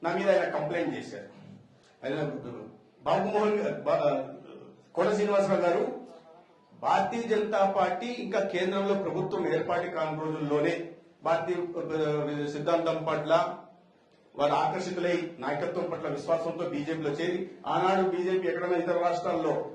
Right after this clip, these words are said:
ప్రచారం చేయాలంటే ప్రచారం చేసేవారు. వాటిని అన్నింటినీ గుర్తించి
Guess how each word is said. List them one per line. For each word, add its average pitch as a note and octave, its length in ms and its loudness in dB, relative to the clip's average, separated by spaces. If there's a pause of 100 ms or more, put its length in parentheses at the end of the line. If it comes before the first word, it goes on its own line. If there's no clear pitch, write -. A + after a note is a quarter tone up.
(360)
ప్రచారం F3+ 400 4
చేయాలంటే E3+ 380 4
ప్రచారం D3 480 0
చేసేవారు. - 400 -6 (160)
వాటిని G3 240 2
అన్నింటినీ G#3 420 0
గుర్తించి F3 540 -2